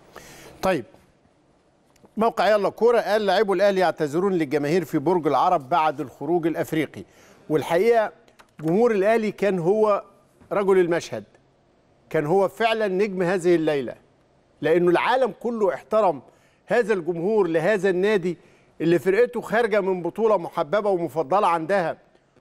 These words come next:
والجمهور يقف الوقفة دي ويحيي اللعيبة ويشجع اللعيبة ويسقف للعيبة ويهتف للعيبة وهم يروحوا يعتذروا له. فكان جمهور الأهلي بهذا السلوك الرائع جدا مضرب المثل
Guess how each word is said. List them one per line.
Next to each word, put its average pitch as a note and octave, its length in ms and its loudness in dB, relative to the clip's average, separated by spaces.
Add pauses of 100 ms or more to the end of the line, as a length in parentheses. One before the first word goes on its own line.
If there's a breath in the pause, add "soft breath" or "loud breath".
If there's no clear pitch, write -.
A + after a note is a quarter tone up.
(180)
والجمهور F3+ 480 0
يقف G#3+ 320 2
الوقفة F#3+ 380 -2
دي F#3 200 -6
ويحيي F#3 440 -2
اللعيبة F#3 420 2
ويشجع F3 480 -2
اللعيبة E3+ 420 0
ويسقف D#3+ 520 -2
للعيبة E3+ 480 0
ويهتف F3 500 0
للعيبة F#3+ 560 -2 (340 loud breath)
وهم G3 260 0
يروحوا F#3 260 2
يعتذروا C#3+ 560 -4
له. G#2+ 100 -12 (460 soft breath)
فكان G#3 420 0 (400 soft breath)
جمهور F3 400 2
الأهلي G3 400 2
بهذا F3+ 320 0
السلوك F#3 460 -4
الرائع F#3+ 460 2
جدا G3+ 460 -2 (360 soft breath)
مضرب G3+ 360 0
المثل F#3 560 -2